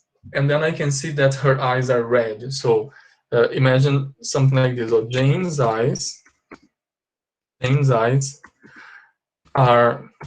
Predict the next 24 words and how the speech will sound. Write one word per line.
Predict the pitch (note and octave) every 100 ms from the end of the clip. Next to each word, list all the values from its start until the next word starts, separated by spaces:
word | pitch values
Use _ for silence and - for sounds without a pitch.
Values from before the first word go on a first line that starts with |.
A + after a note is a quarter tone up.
| - - - _ _ _ _ _ - - - - _ _ _ -
uh, | A#2+ A2+ A#2+
kind | - A#2+ A#2+ A#2+
of | A#2 B2
red, | A2+ A2+ G#2+ G#2+ C3 - _ _ _ - -
kind | A#2+ B2 C3+ C3+ - -
of | D3+ A#2 A#2 C3+ -
red. | E3 B2 A2+ G#2+ B2 C#3 - _ - - _ - - - - - -
Ó, | A#2+ -
os | D3+
olhos | D3 F3 F#3
da | D3+
Jane | C#3 D3 D3
estão | C3+ - C#3+ C#3 C3+ - - _ _
meio | - C#3 C3+ C3+
que | C#3
vermelhos. | C3 C#3+ C#3+ B2+ B2+ C3 A2+ - - _ _ _ _ _ _ -
E |
ela | B2+ C3+
tá | C3+
bem | C3+ C#3+ A#3
triste. | - B2 A2 - - - - -
And | C3+ A#2+ A#2+ C3+ C#3 - _ - - -
she | - - - B2+ C#3 - -
is | A#2+ B2 C3+ -